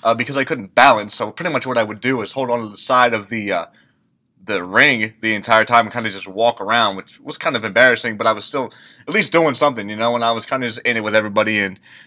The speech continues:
that was the, the most important thing, is I was there and I was a part of it. Um, a funny story I like to tell all the time is when I did play baseball, I, I only played up until the minor leagues, but, um, every time I bet, I was up at bat,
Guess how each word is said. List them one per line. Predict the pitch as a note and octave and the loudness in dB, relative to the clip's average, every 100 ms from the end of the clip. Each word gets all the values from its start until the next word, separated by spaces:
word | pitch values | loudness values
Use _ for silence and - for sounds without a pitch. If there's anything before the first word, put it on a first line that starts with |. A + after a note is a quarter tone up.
| - | 4
that | C3 | 4
was | C3+ A#2 | 6 2
the, | A2 | -4
the | F#2+ A2+ | -4 -2
most | A2 A2 - | 0 -2 -4
important | G#2+ A#2 A2 | -6 -4 -4
thing, | - G#2+ | -2 -2
is | G2+ | 0
I | G#2 | 0
was | G2 F#2 | 0 -2
there | G2 F#2+ - - | -2 -2 -6 -8
and | F#2+ F#2+ | -8 -2
I | F#2+ | -4
was | F#2 | -4
a | F2+ | -10
part | - A2 | 0 0
of | F#2 | 0
it. | - _ - _ - | -10 _ -20 _ 0
Um, | A2+ A2 G2+ G2 F2+ _ _ _ _ _ _ - - | 4 6 4 -2 -14 _ _ _ _ _ _ -16 -6
a | |
funny | C3 B2+ | 0 0
story | A2+ B2+ B2 | 2 4 8
I | A2+ | 8
like | A#2 A2+ | 8 4
to | |
tell | - B2+ A#2 | 0 2 4
all | A2+ | 2
the | |
time | A2 B2 A#2 | 2 2 2
is | A2 | -2
when | A2+ | -2
I | A2+ | 0
did | B2+ C#3+ | 0 0
play | C3+ | 0
baseball, | A#2 A2+ A2+ - A2+ | 2 0 -2 -2 0
I, | G#2+ A2 | 0 -2
I | - A#2 | -2 0
only | C3+ C3+ | 0 -2
played | C#3+ B2+ | 0 0
up | A#2 | 0
until | G#2+ B2 | -2 -4
the | A2+ | -2
minor | A2+ A2+ G2+ | -2 -2 -4
leagues, | G2 A2 G2 - - _ _ _ | -6 -8 -10 -14 -18 _ _ _
but, | - A2+ | 2 4
um, | A2 G#2 | 4 2
every | G#2+ C3+ | 0 -2
time | C3+ C#3+ B2 | 4 4 6
I | A2 | 2
bet, | G2+ C3+ D3 | 2 4 4
I | A#2 | 4
was | A2 A2 | 2 2
up | A#2 | 0
at | - | 2
bat, | - E3+ B2+ - | 8 10 10 6